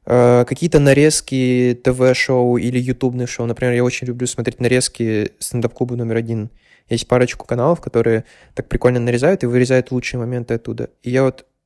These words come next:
ну, из-за того, что там, грубо говоря, суперконцентрированный такой смешной контент, мне это нравилось потреблять.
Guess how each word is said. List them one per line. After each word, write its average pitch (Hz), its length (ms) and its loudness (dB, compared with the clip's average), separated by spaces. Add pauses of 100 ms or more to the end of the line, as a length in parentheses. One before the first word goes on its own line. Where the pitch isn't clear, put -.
(400)
ну, 180 140 2
из-за 143 180 2
того, 165 160 6
что 156 140 -4
там, 143 140 -4
грубо 156 200 4
говоря, 143 240 4
суперконцентрированный 139 1000 0
такой 117 380 -4
смешной - 320 -10
контент, 147 400 -6 (420)
мне 131 160 -2
это 135 140 -4
нравилось 120 340 -2
потреблять. 113 400 -4